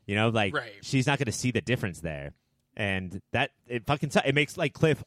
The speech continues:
Speaker 1: almost as heartbreaking as Larry Traynor, who actually did not get an imaginary friend in this episode.
Speaker 2: Yeah, it was that, there's just too much, there's not enough time, so Larry just gets candled right away.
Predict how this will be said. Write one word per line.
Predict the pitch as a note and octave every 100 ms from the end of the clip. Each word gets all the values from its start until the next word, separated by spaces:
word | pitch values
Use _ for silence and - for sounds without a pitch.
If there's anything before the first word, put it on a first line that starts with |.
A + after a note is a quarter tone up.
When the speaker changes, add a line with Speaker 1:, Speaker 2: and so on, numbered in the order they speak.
| _
Speaker 1:
almost | E3+ G#3 E3+ C3+ C3+
as |
heartbreaking | G#2 C3+ A#2 G2+ G#2+ G2
as | F2+ F#2 E2+
Larry | F#2 F2+ F#2
Traynor, | G#2+ F#2 F2
who | A#2+
actually | C#3+ C#3+ A#2+
did | A2
not | A2
get | G#2 F2
an | D#2+
imaginary | E2 D#2+ D#2 D#2
friend | - E2
in | D#2+
this | D#2+
episode. | D#2 D#2 - - - - - - - _
Speaker 2:
Yeah, | F3+ G3+
it | E3
was | E3
that, | F#3 F3+ - _ -
there's | F3
just | E3+ D#3 -
too | F#3+
much, | F3+ E3+ - _
there's | E3+ D3
not | E3 E3
enough | D#3+ -
time, | E3+ D#3+ D#3+ D3+ _
so | - D#3+ C#3 C3 C3
Larry | C#3 D3 C#3+
just | C#3 -
gets | C#3 - - _ _
candled | - D#3 D#3 D3+ C#3
right | D3 D3
away. | D3 D3